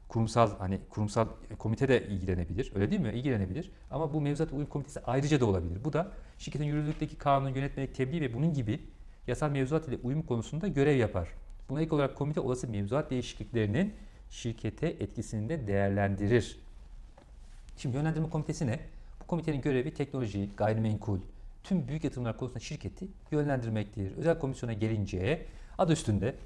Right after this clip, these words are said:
özel ve hassas bir konu üzerinde genellikle bir seferlik kurulan bir komite bu. Dolayısıyla ilgilendiği konu dolandırıcılık incelemesinden yeniden yapılanmaya kadar çok fazla çeşitlilik gösterebilir. Konu da bittiği zaman zaten komi-, komisyonda,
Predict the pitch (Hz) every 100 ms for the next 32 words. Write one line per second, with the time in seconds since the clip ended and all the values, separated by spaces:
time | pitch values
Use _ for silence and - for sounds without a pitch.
0 | - 156 139 135 151 127 127 156 - 117
1 | - 139 131 113 95 107 123 139 143 143
2 | 165 160 113 95 85 - 113 98 85 -
3 | 131 156 147 151 - - - - - -
4 | 180 170 160 156 151 151 151 143 147 143
5 | 143 139 135 135 135 135 - 131 131 -
6 | 113 123 127 123 131 127 123 123 123 131
7 | 127 123 117 - 151 143 113 107 180 -
8 | - - - - - 113 135 - 101 92
9 | 110 147 - - - 87 80 - - 135
10 | 98 82 80 92